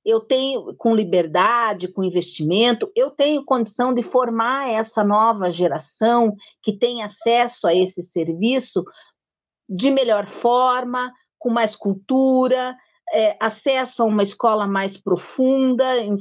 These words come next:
em conhecimento científico, porque a ciência é a motriz, né, é, da nossa civilização.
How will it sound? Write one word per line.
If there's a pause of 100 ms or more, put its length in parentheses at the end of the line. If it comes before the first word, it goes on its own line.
(400)
em
conhecimento
científico, (380)
porque (140)
a
ciência
é
a
motriz, (460)
né, (360)
é,
da
nossa
civilização.